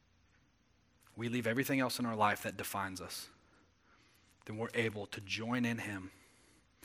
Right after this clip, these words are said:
in his work on his mission for his purposes. And we don't have to try to create our own purposes or find out what the meaning of my life is. He defines it for us. Let's pray.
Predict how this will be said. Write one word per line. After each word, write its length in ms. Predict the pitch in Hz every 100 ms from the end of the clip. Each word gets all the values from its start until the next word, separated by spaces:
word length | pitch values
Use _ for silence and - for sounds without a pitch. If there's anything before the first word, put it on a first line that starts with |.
| - - -
in 100 | 107
his 320 | - 123 107
work 420 | 101 110 95 - - - _ _ -
on 160 | 107
his 340 | 101 - 110 101
mission 420 | 101 - 101 95
for 220 | - 101
his 240 | - 104
purposes. 640 | - 95 - - 90 - - _ - - - - -
And 140 | 101
we 100 | 104
don't 240 | 120 113 - - -
have 260 | - 123 117
to 100 | -
try 140 | -
to 80 | 104
create 280 | - 113 107
our 100 | 107
own 180 | 120 117
purposes 540 | - 98 98 101 95
or 100 | 98 - -
find 360 | - 127 131 123
out 140 | 113
what 400 | 117 123 117 -
the 80 | 127
meaning 320 | 120 123 117
of 100 | 101
my 180 | 107 104
life 300 | 101 98 -
is. 180 | 98 - - -
He 300 | - 131 110
defines 500 | - - 107 107 95
it 80 |
for 260 | - 95 87
us. 240 | 85 - - - - _ _ - - - - - - _ _ - _ _ - -
Let's 160 | - -
pray. 240 | - -